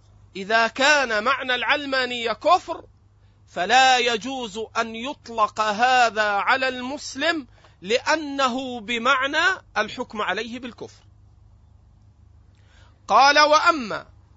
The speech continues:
من أظهر الطعن في الشرع والدين، فهذا لا شك أنه كافر." هذان الموضعان من كلام الإمام ابن عثيمين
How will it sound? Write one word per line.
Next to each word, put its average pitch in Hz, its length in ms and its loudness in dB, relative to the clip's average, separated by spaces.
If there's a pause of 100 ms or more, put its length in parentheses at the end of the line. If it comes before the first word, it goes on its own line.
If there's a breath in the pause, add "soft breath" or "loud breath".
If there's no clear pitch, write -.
(500 soft breath)
من 254 400 -4
أظهر 240 500 0
الطعن 247 600 -2
في 240 140 -14
الشرع 226 560 0
والدين، 294 600 0 (240)
فهذا 262 580 4 (420)
لا 214 160 0
شك - 280 -8
أنه 185 560 -6 (360)
كافر." - 380 -8 (720 soft breath)
هذان 262 440 2
الموضعان 202 880 -4 (1120 soft breath)
من 233 200 -8
كلام 214 500 2
الإمام 208 840 -4 (840)
ابن 214 220 -2
عثيمين 208 760 -8